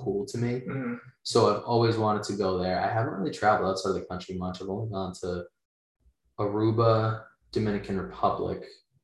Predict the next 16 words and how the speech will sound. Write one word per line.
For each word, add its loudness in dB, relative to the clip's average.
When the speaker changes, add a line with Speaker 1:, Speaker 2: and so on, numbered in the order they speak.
Speaker 1:
Bahamas. -6
So -6
pretty 4
much -2
nowhere, -10
Speaker 2:
Mm-hmm. -4
Speaker 1:
essentially. 2
Speaker 2:
Well, 8
I 0
mean, -6
it's, -14
it's -16
more 8
than 0
some 0
people. -4